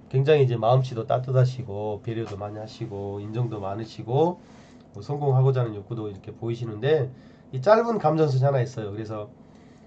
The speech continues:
어떻게, 어떨 때 보면 굉장히 이제 뭐, 이렇게 직설적이고 냉정하고 이제 그런 부분도 있을 수도 있겠지만은,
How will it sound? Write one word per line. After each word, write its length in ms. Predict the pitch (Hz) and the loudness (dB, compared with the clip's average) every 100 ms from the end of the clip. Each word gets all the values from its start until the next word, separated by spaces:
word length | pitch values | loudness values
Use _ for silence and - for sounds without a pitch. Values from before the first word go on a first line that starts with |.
| - - | -20 -12
어떻게, 260 | 127 160 131 - | -2 -2 -4 -8
어떨 340 | - 131 180 180 | 0 6 6 6
때 120 | 175 | 6
보면 320 | 135 131 131 | 6 6 4
굉장히 320 | 127 120 143 | 4 6 8
이제 360 | 123 107 104 101 - - - - - - | 6 4 -4 -6 -12 -20 -20 -20 -20 -12
뭐, 400 | 95 92 92 95 | -10 -8 -8 -10
이렇게 200 | - - | -12 -14
직설적이고 960 | 131 - 139 139 131 123 104 101 110 | -12 -6 2 2 2 -2 -4 -6 -6
냉정하고 760 | 110 101 110 117 107 95 117 151 | -6 -6 -4 -4 -4 -4 -4 -2
이제 120 | 113 | -4
그런 260 | 120 127 127 | -2 2 2
부분도 360 | 110 113 110 | 0 -6 -6
있을 260 | 104 101 135 | -8 -8 -8
수도 160 | - | -8
있겠지만은, 720 | 104 127 123 107 104 117 147 | -8 -6 -6 -8 -6 -2 -2